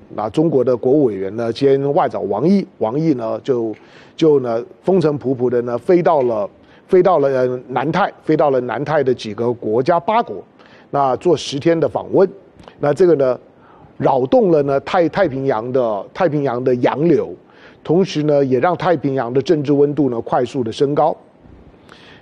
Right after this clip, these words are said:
Kurt Campbell 讲了一段什么话？Kurt-，Kurt Campbell 说，Kurt Campbell 是，是面对媒体的询问的时候，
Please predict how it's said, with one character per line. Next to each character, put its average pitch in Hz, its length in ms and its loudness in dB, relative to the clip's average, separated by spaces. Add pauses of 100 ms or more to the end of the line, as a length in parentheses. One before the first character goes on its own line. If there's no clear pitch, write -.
Kurt 311 160 2
Campbell 294 300 2
讲 113 160 -2
了 113 80 -6
一 - 20 0
段 139 140 0
什 113 100 -10
么 95 120 -12
话？ 120 220 -2
Kurt-，Kurt 226 680 2
Campbell 208 320 2
说， 151 380 2
Kurt 214 160 0
Campbell 202 320 2
是， 156 260 2
是 165 140 -2
面 165 200 2
对 143 160 2
媒 117 240 -2
体 131 140 -8
的 98 100 -6
询 104 240 -8
问 123 140 -4
的 104 80 -10
时 107 100 -8
候， 104 160 -4